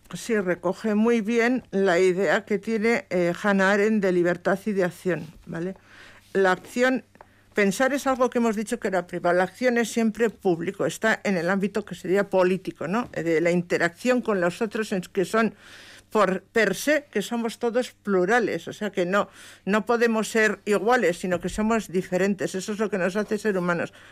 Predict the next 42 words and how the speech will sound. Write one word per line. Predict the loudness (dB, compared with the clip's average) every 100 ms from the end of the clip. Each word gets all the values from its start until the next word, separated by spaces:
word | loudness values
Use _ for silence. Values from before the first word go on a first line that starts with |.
| -6
Renunciar | 0 4 4 2 0 2 2 2 -4 _ _ _ _ _ _ _ _
a | -8
actuar | -8 -2 2 2 2
es | 0 0
renunciar | 2 0 -2 -2 -4
a | -4
ser | -6 -4
libres. | -2 -4 -6 -12 -16 -20 _ _ _ _ _ _ -10
Eso | -8 -6
es | -6
lo | -6
que | -6 -6
quiere | -4 0
decirnos | 2 0 0 -4 -2 -4 -6
Ja-, | -8 -4
eh, | 0 2 2 2
ai-, | 2 2 0
eh, | 0 2
Maite | 2 0 0
Larrauri | 2 2 2 2 0
con | -2
esa | -2 -4
frase. | -2 -2 -2 -10 -14 -20 -20
Entonces, | -4 0 2 0 0
es | -2 2
una | 2 4
libertad | 4 2 2 -2
que | 0 2
no | 4 4 2 2
es | 0 0 0 -2 -2
en | -2 0 0 0
la, | -2 -2
se | -6
diría | -4 0 0
esa | 0 0
libertad | 0 0 0 0 0
del | 0 0 0
pensar, | 0 -2 0 -2
porque | -2 -2 -2
el | 0
pensar | -2 0 0 2
es | 2 0